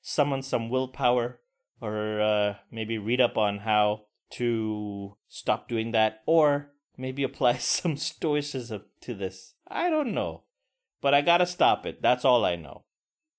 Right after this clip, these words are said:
Anywho, that was my coffee bonus ramble. I be back later. So thanks for sticking around with this, and I'll see you when I see you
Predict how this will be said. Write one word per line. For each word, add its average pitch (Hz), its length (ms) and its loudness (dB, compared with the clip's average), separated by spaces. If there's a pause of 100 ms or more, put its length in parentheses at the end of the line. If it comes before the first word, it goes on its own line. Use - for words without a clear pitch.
(540)
Anywho, 175 540 4 (520)
that 127 160 4
was 143 180 0
my 135 380 2 (380)
coffee 156 540 2
bonus 143 580 0
ramble. 147 500 0 (400)
I 139 500 2 (120)
be 143 140 -2
back 151 420 4 (100)
later. 127 480 0 (460)
So 110 160 -4
thanks 139 320 0
for 135 140 -8
sticking 139 380 -4
around 139 360 2
with 147 160 -6
this, 175 360 -6 (100)
and 101 500 -6 (140)
I'll 87 320 -6
see - 320 -10
you 202 420 -6
when 117 160 -4
I 113 120 -2
see 302 320 -2
you 339 220 0